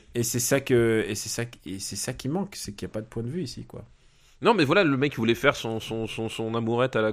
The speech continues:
Speaker 2: son, son petit film d'amourette à la con.
Speaker 1: Mm.
Speaker 2: Il l'a fait,
Speaker 1: Il
Speaker 2: voilà,
Speaker 1: voulait
Speaker 2: il a
Speaker 1: faire
Speaker 2: eu
Speaker 1: un film léger et c'est
Speaker 2: Oui.
Speaker 1: justement pour ça que ça a été populaire à ce moment-là.
Speaker 2: Voilà, c'est ça. Et puis là, il a collé, enfin, tu sais, il a, il a pris une marque. Oh, la marque Shakespeare, ça a l'air pas mal, ça. Pff,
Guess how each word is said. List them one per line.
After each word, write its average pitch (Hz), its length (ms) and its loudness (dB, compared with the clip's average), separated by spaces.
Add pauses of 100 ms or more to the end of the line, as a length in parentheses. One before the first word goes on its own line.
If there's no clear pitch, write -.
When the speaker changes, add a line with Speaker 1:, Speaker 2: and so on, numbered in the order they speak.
(100)
Speaker 2:
son, 113 180 -4
son 117 140 -6
petit 131 160 -2
film 123 160 -2
d'amourette 120 380 2
à 113 40 2
la 110 80 4
con. 175 260 0 (280)
Speaker 1:
Mm. 110 40 -8 (140)
Speaker 2:
Il 107 120 2
l'a 113 100 6
fait, 160 200 4
Speaker 1:
Il 127 140 6
Speaker 2:
voilà, 120 60 8
Speaker 1:
voulait 143 140 10
Speaker 2:
il 127 80 4
a - 20 6
Speaker 1:
faire 143 100 8
Speaker 2:
eu 127 80 8
Speaker 1:
un - 20 6
film 127 220 0
léger 123 480 4
et 107 60 -6
c'est 104 200 -4
Speaker 2:
Oui. 151 100 10
Speaker 1:
justement 120 260 4
pour 120 180 -8
ça 131 160 0
que - 80 -12
ça - 100 -4
a - 40 2
été 107 280 -2 (400)
populaire 117 440 -2
à 123 80 -6
ce - 80 -16
moment-là. 95 180 -6
Speaker 2:
Voilà, 190 180 6
c'est 170 120 -2
ça. 180 160 4
Et 123 160 8
puis 120 140 0
là, 131 60 10
il 123 120 8
a 123 40 10
collé, 143 260 6
enfin, 131 160 4
tu - 40 -4
sais, 185 80 4
il 156 80 6
a, 131 40 6
il 123 100 4
a 113 40 6
pris - 140 6
une 131 60 2
marque. 156 260 6
Oh, 202 80 4
la 175 80 2
marque 143 160 0
Shakespeare, 156 340 -2
ça - 80 -6
a - 20 -2
l'air 113 100 -2
pas - 100 0
mal, 139 140 0
ça. 107 100 0
Pff, - 160 -6